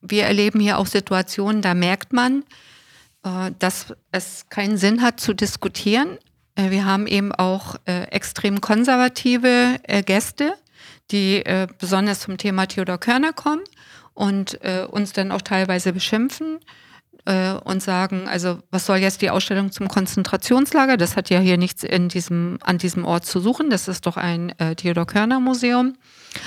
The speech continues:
Und, äh, dann auch rassistische Äußerungen, äh, ja, von sich geben.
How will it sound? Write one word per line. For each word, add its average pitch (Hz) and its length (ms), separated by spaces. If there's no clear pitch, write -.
Und, 196 500
äh, 185 240
dann 185 300
auch 190 440
rassistische 180 840
Äußerungen, 175 1040
äh, 170 240
ja, 170 300
von 226 200
sich 269 220
geben. 247 360